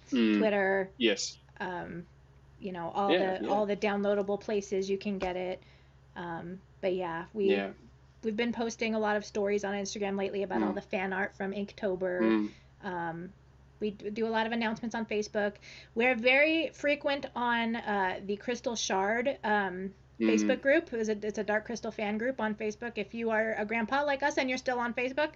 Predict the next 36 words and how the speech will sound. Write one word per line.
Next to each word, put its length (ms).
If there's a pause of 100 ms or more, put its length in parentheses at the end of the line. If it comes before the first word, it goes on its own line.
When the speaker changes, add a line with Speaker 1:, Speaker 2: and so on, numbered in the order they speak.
(140)
Speaker 1:
Mm-hmm. 220 (140)
Speaker 2:
join 240
the 100
Crystal 320
Shard, 500
um, 300
'cause 160
it's 160
a 40
really 220
fun 240
place 300
where 160
we, 320
sh-, 140
you 100
know, 120
share 280
fan 340
art 320
and 160
theories 480
and 100
discussions 680
and 180
news 380
and 120
updates 640
about 380 (500)
all 200
things 280
Dark 240
Speaker 1:
Yeah. 140
Speaker 2:
Crystal. 200 (340)
Um, 420 (640)
I'm 500